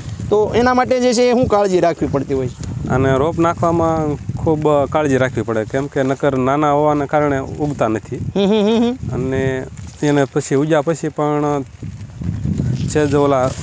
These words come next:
Speaker 2: કરવા પડે,
Speaker 1: હમ, હમ,
Speaker 2: કેમ
Speaker 1: હમ.
Speaker 2: કે ઝીણા હોવાને કારણે એ ઘાટા થઈ જાય છે, એટલે એ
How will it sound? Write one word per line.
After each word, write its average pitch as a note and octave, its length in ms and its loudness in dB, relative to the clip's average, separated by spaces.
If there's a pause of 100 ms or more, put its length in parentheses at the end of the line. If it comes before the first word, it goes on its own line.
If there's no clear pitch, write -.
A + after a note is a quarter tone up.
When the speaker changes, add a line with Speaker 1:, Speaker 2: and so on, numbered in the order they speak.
(120)
Speaker 2:
કરવા C#3+ 200 2
પડે, B2 200 -2
Speaker 1:
હમ, - 320 -6
હમ, F#3 160 2
Speaker 2:
કેમ D3 120 2
Speaker 1:
હમ. G#3 60 -2
Speaker 2:
કે C3+ 400 0 (540)
ઝીણા D#3+ 260 2
હોવાને E3+ 320 4
કારણે E3 440 2
એ B2+ 40 2
ઘાટા B2+ 340 -2
થઈ A#2+ 260 -6
જાય G2+ 120 -4
છે, A2 240 -14
એટલે B2+ 240 -12
એ B2+ 260 -6